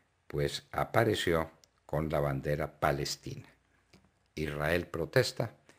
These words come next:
y los organizadores de Eurovisión dicen que no tenían ni idea que eso iba a ocurrir, que se muestran sorprendidos.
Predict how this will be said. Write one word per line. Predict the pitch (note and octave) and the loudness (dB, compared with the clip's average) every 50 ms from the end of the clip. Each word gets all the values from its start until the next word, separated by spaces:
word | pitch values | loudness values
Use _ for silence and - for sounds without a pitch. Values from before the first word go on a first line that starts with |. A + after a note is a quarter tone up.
| _ _ _ _ - | _ _ _ _ -6
y | E2 D#2 | -4 -2
los | D2 D#2 D#2 D2 - - - _ - | 0 0 0 0 -2 -6 -12 _ 10
organizadores | A#2 A#2+ A#2 B2 A2+ A#2 A2+ G#2+ G#2 G2+ - - G#2 F#2 F2 E2 D#2+ D2+ D2 C#2 - - - - _ _ _ _ _ _ _ _ - | 10 10 10 10 8 4 2 2 2 0 0 0 0 2 4 2 2 2 0 -4 -6 -8 -12 -16 _ _ _ _ _ _ _ _ -20
de | - - - E2 D#2+ - - - - _ _ _ _ - | -6 -2 0 0 0 -2 -6 -14 -20 _ _ _ _ 2
Eurovisión | F#2+ A2 A2+ G#2+ F#2+ F#2+ F2+ F2+ F2+ D2+ - - E2+ D#2 D#2 D2+ D2 - - - _ _ _ _ _ _ | 4 6 6 6 4 2 2 0 0 -2 -2 -2 -2 -2 -2 -4 -6 -10 -14 -20 _ _ _ _ _ _
dicen | - - - - E2 E2 D#2 - - - E2 E2 - - - _ _ _ _ _ | -20 -16 -6 -4 -2 -2 -2 -2 -2 -2 -4 -4 -6 -8 -14 _ _ _ _ _
que | - - C#2 C#2 | -8 -6 -4 -2
no | D2 D2 D2+ D2+ | -2 -2 -4 -4
tenían | - - E2 D#2 D#2 D#2+ D#2 D#2 D#2 D#2 - - - _ | -6 -6 -6 -6 -4 -4 -4 -4 -6 -6 -10 -14 -20 _
ni | - E2 F2 F#2 G2 G#2+ | -6 -2 -2 0 2 2
idea | G#2+ G#2+ A#2+ A#2 F#2 C#2 - - - _ _ - | 4 6 6 6 6 4 0 -8 -16 _ _ -8
que | - C2+ C#2 C#2 | -6 -4 -4 -4
eso | C#2 - - D#2+ | -4 -4 -2 -2
iba | D#2 D#2+ D#2 E2+ E2 | -2 -2 -2 -2 -2
a | E2 | -2
ocurrir, | E2 E2 - G#2+ G2+ - G#2+ F#2 F#2 F#2 | -2 -2 -2 -2 -2 0 0 -2 -2 -2
que | - - D#2 | -4 -6 -6
se | - - C2 | -6 -6 -6
muestran | C2+ C#2+ D2+ D2 - - D2+ D#2 D2+ D2+ - - - - | -4 -2 -2 -2 -2 -4 -2 -2 -2 -2 -4 -8 -12 -14
sorprendidos. | - - - F2 E2 - - - - D2 C#2+ B1+ B1+ - - - - - - - - - - - | -6 2 4 4 4 4 2 -4 -4 -4 -2 -4 -6 -8 -8 -10 -10 -12 -16 -20 -20 -20 -20 -20